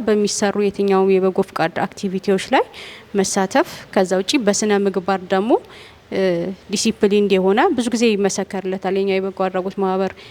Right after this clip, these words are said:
የድንበር የለሽ ልጆቹ ስ-፣ ስነ ምግባራችሁ በጣም ነው የሚገርመው የሚሉበት አጋጣሚ ሟላ እና እስከዛ ድረስ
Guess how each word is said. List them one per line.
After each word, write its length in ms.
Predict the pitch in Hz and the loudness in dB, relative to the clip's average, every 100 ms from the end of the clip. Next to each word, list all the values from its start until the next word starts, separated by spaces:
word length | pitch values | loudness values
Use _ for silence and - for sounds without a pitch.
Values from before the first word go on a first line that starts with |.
| - | -4
የድንበር 380 | 202 190 208 202 | -2 0 2 2
የለሽ 260 | 196 196 196 | 0 -2 -4
ልጆቹ 320 | 202 190 196 208 - | -2 -2 -2 -6 -10
ስ-፣ 220 | - - - | -8 -10 -6
ስነ 180 | - 220 | -2 2
ምግባራችሁ 500 | 196 196 190 185 - | 2 4 2 2 0
በጣም 220 | 190 180 190 | -2 0 0
ነው 120 | 190 | 0
የሚገርመው 480 | 196 185 190 196 190 | 0 -2 -2 -2 -4
የሚሉበት 600 | 190 196 196 190 - 185 | -2 -2 -2 -6 -8 -6
አጋጣሚ 440 | 190 190 185 185 196 | -6 -6 -4 -2 0
ሟላ 280 | 196 196 185 196 | 0 0 -2 0
እና 140 | 226 | 0
እስከዛ 300 | - - 220 220 | 0 2 2 2
ድረስ 240 | 202 247 | 2 -2